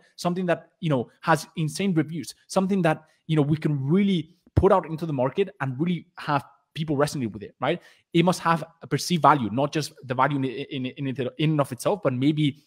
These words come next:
it can be a little bundle, right? Or it can be, you know, something plus, uh, an,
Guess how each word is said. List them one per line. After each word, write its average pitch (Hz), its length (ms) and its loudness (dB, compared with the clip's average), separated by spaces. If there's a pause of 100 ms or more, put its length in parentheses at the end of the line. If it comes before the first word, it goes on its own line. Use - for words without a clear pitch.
(120)
it 139 100 -10
can 147 80 -6
be 135 80 0
a 131 60 4
little 135 180 2
bundle, 123 540 2
right? 151 160 0
Or 143 120 2
it 139 80 -4
can 139 120 -8
be, 131 260 0 (200)
you 143 60 -6
know, 139 60 0
something 165 400 -4
plus, 143 400 0 (400)
uh, 127 260 0
an, 127 180 -4